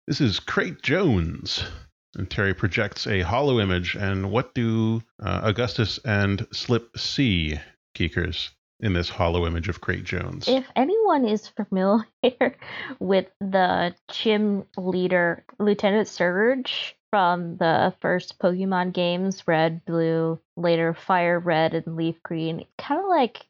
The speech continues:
Speaker 2: uh, Crate kinda looked like him, uh, but not necessarily as much. Well, he was also ex-military,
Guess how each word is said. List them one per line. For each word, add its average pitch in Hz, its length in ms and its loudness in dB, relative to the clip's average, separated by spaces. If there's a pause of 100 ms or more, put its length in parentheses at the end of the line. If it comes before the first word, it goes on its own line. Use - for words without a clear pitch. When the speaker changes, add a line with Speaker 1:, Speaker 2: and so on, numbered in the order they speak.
Speaker 2:
uh, 180 240 2
Crate - 500 0
kinda 185 300 0
looked 180 280 -2
like 175 240 0
him, 185 500 -2 (160)
uh, - 100 2
but 202 300 0
not 240 280 0
necessarily 185 720 2
as 175 140 -2
much. - 560 -4 (220)
Well, 254 240 6
he 277 200 0
was 247 360 0
also 190 400 0
ex-military, 208 1120 0